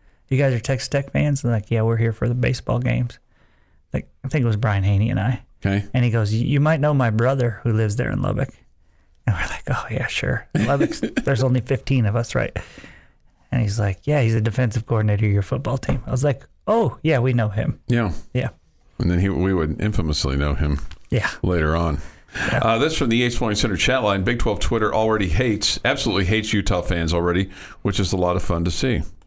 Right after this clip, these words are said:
Speaker 2: So
Speaker 1: Yeah, I think they're gonna become the new Texas
Speaker 2: Mm-hmm.
Speaker 1: of this conference.
Speaker 2: Yeah.
Speaker 1: It's gonna be great.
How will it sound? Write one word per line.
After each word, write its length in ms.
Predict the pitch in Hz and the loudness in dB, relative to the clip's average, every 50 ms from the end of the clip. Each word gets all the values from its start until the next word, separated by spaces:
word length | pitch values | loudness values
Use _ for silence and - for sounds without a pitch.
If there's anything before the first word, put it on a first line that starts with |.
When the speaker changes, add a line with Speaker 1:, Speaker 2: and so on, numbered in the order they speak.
| _ | _
Speaker 2:
So 140 | _ - 135 | _ 0 2
Speaker 1:
Yeah, 200 | 156 160 151 127 | 2 4 2 2
I 80 | 127 170 | 2 2
think 220 | - 294 294 - | 2 0 -2 0
they're 160 | - 127 127 | 0 0 0
gonna 160 | 156 170 135 123 | 2 2 2 2
become 300 | 120 107 135 120 110 107 | 0 0 0 0 0 2
the 100 | 110 107 | 2 2
new 120 | 110 110 | 2 0
Texas 420 | 107 - - 110 107 - 101 101 104 | 0 0 0 2 2 2 2 2 2
Speaker 2:
Mm-hmm. 80 | 110 | 0
Speaker 1:
of 60 | 113 107 | 0 0
this 120 | 104 98 | -2 -2
conference. 640 | - - 110 104 104 110 - 139 127 - - - - - | -2 -2 0 0 0 0 -2 -4 -4 -4 -8 -12 -6 -2
Speaker 2:
Yeah. 260 | - 92 90 82 76 - - - | 0 0 0 0 -2 -4 -6 -12
Speaker 1:
It's 100 | - - - | -14 -4 -2
gonna 100 | 226 160 | 0 0
be 100 | 131 117 | 0 0
great. 400 | 104 104 104 113 135 135 117 | 2 2 2 2 0 0 -2